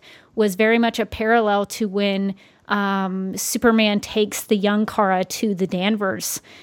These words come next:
house, and there's a shot of Superman holding the young Kara's hand. And I was just like, "Oh, the way that they shot this with all the hands and everything," it just, it just cool. It was, it was just cool to me because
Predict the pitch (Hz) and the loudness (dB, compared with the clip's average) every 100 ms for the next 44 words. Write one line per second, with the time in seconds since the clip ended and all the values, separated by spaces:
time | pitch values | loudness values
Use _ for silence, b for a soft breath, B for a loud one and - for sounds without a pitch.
0 | B - 180 175 175 - 214 196 185 202 | B -2 0 0 -2 -2 0 0 0 -2
1 | - 220 202 202 180 - 214 196 196 185 | 0 4 4 2 -2 -4 -4 -2 -2 -2
2 | 202 196 190 185 190 202 190 185 - 196 | -2 0 0 0 0 0 2 0 0 2
3 | 190 - - - - - B B B - | 2 0 -8 -8 -10 -12 B B B 0
4 | 233 254 254 240 214 196 - 233 269 277 | 2 4 2 0 -2 -4 -4 -2 0 0
5 | 269 262 254 262 240 247 262 269 277 247 | 2 0 0 -2 -2 -2 0 0 0 0
6 | 247 233 247 254 247 254 240 226 226 240 | -2 -2 0 -2 0 0 0 -2 0 0
7 | 214 - 262 254 254 233 226 220 220 233 | -2 0 2 4 2 2 0 -2 -2 -4
8 | 214 B B B 233 240 262 - 262 254 | -6 B B B -2 0 0 0 0 2
9 | 277 - 330 330 - 240 262 269 - 247 | 0 -2 0 2 2 2 2 2 0 0
10 | 262 269 - 285 277 226 214 202 - 220 | 2 0 0 -2 2 2 0 -2 -4 -2
11 | 202 196 190 | -2 -2 -6